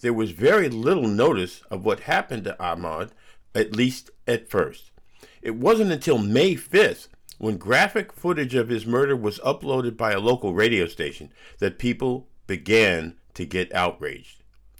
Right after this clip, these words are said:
And here is the irony. The footage was shot by one of the men convicted, William Roddy Bryan. It was brought to the station by Greg McMichael, a co-defendant,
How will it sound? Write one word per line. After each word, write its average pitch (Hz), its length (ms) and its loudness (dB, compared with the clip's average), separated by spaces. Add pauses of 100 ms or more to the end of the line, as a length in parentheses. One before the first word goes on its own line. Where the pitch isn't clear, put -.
(540)
And 95 160 -6
here 202 240 2
is 165 120 0
the 175 120 0
irony. 202 380 0 (520)
The 107 100 4
footage 135 640 2 (160)
was 117 160 0
shot 180 460 -2
by 131 160 4
one 120 320 2
of 151 80 0
the 160 100 4
men 110 320 4
convicted, 120 640 -2 (380)
William 147 520 0
Roddy 117 440 2
Bryan. 110 480 0 (800)
It 127 120 0
was 123 200 -2
brought 185 340 2
to 151 80 -6
the 123 100 -6
station 160 460 -2
by 120 200 0
Greg 110 340 2
McMichael, - 560 -6 (200)
a 110 120 -2
co-defendant, 127 720 0